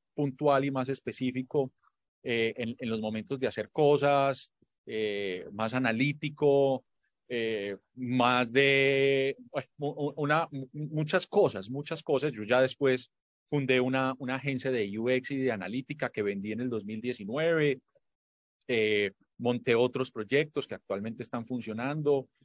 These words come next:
y, pues, digamos que me apalanco también mucho con vos. El, realmente, pues, lo que vos decías al principio, que somos familia, pues, hemos estado muy unidos, muy juntos, haciendo muchas cosas, eh, y cada uno se ha apalancado en el otro,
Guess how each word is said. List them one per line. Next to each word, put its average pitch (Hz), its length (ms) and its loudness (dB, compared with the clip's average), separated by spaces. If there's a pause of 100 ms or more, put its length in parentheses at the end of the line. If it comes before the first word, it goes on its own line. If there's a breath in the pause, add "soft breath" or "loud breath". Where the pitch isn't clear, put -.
(160)
y, 113 100 -8
pues, - 400 -8 (300)
digamos 117 260 0
que - 100 4
me 147 80 6
apalanco 120 460 2
también 123 320 -2
mucho 143 260 -4
con 127 160 -2
vos. 135 360 4
El, 107 120 -6
realmente, 110 460 -6
pues, 131 160 -2
lo 113 80 -2
que - 100 -8
vos 110 220 0
decías 131 380 -2
al 123 100 -4
principio, 113 580 -4 (260)
que 113 100 -8
somos 117 260 -4
familia, 117 500 -2 (280)
pues, 107 160 -8
hemos 117 240 -2
estado 117 320 0
muy 135 200 0
unidos, 139 380 2
muy 139 220 0
juntos, 143 580 -4 (400)
haciendo 110 320 -4
muchas 135 340 -2
cosas, 143 540 0 (340)
eh, 110 420 2
y 120 100 -12
cada 120 300 2
uno 143 220 2
se 151 140 -2
ha - 20 2
apalancado 117 720 -2
en 139 100 -2
el 117 140 0
otro, 135 480 -2